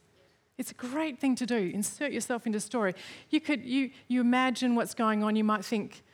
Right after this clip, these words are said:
"Which character is, do I want to think about?" I might look at what Jesus is doing and look at the story from Jesus' perspective,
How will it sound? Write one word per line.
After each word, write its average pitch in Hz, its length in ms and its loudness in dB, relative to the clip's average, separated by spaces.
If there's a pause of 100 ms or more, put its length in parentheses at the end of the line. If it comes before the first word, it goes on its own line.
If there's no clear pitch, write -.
(140)
"Which - 220 -4
character 226 680 -2
is, 165 140 -6 (420)
do 214 140 -4
I 202 40 0
want 202 200 -2
to 196 40 -10
think 240 260 -2
about?" 170 340 -4
I - 20 -6
might 220 220 2
look 233 180 -2
at 202 60 0
what 202 160 -4
Jesus 214 440 -2
is 170 120 -6
doing 160 500 -10
and 220 160 0
look 254 160 -4
at 254 140 -4
the 220 80 -2
story 214 340 -2
from 208 220 -4
Jesus' 202 420 -2
perspective, 180 680 -10